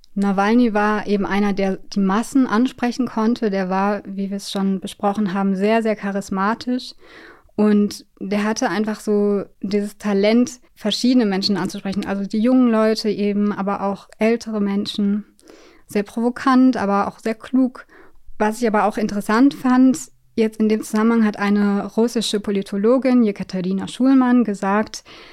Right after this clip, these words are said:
dass aber diese Nachfrage nach einer Alternative zu Putin bestehen bleibt. Also die Menschen sehnen sich sozusagen nach einer anderen Zukunft für Russland und das wird auch nicht mehr weggehen. Und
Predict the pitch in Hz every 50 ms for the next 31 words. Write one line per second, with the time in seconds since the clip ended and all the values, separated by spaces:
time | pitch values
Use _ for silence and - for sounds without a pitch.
0 | - - - - 220 220 220 - - - 202 202 202 202 196 - 202 196 196 196
1 | 208 226 269 285 - - - - - 220 220 220 214 220 214 202 202 190 196 -
2 | - 202 202 196 - - 202 202 202 - 208 190 190 - - 269 269 247 220 -
3 | - 214 202 - - 240 226 - 240 220 220 214 202 202 - - 214 220 220 220
4 | 202 185 190 180 180 180 180 185 180 - - - - - - - _ _ _ -
5 | 202 196 202 208 202 202 - 214 214 208 208 202 208 233 254 - - 262 240 233
6 | 226 226 226 - _ _ _ _ - 196 185 196 226 247 262 277 277 254 233 214
7 | 226 220 - - 208 208 - 214 202 208 208 208 208 202 196 - 202 202 196 -
8 | 196 208 208 202 202 202 196 190 - _ _ _ _ - - - 247 247 - -
9 | 277 285 302 349 330 - - - - - - _ _ - - - - 269 240 -
10 | 254 269 262 - - 277 277 277 285 285 294 - - _ - - - - - -
11 | - - 226 220 233 226 220 214 214 202 - - - - - 196 226 233 - -
12 | 208 - 220 208 - 220 202 185 196 214 208 - - 190 185 185 185 190 196 -
13 | - - - - - - - - - - - _ - - - _ - _ _ -
14 | - 220 220 220 214 208 202 - -